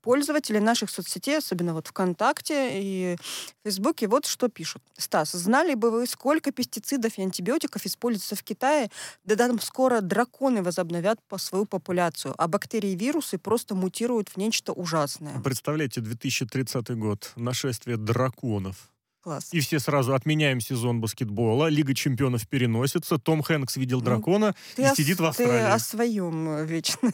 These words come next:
Speaker 1: <laughs> Так, Федор пишет: "Пекин много на себя берет". Ну, может быть. Васильевна пишет: "Вот к чему приводит незнание истории.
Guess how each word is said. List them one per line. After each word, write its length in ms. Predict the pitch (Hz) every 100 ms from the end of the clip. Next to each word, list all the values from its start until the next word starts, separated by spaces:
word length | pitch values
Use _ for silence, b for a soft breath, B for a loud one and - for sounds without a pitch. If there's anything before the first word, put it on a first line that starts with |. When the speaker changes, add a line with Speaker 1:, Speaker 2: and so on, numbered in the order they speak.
| -
Speaker 1:
<laughs> 680 | 190 - - 392 285 226 -
Так, 260 | 220 185
Федор 320 | - 269 208 190
пишет: 360 | 196 - -
"Пекин 380 | - 220 311 339
много 320 | 220 233 262 240
на 80 | 233
себя 260 | 214 208
берет". 380 | 208 196 151 - _ _ _ _ -
Ну, 180 | 196 - - _ -
может 280 | 170 170
быть. 280 | 226 208 - - _ B B B
Васильевна 520 | 180 233 262 220 202 180
пишет: 380 | 165 - 147 _ _ - - 190 -
"Вот 240 | 226 381
к 80 | -
чему 260 | - 262 269
приводит 580 | 220 208 220 269 277
незнание 560 | 247 202 202 220 233 -
истории. 480 | - - 190 170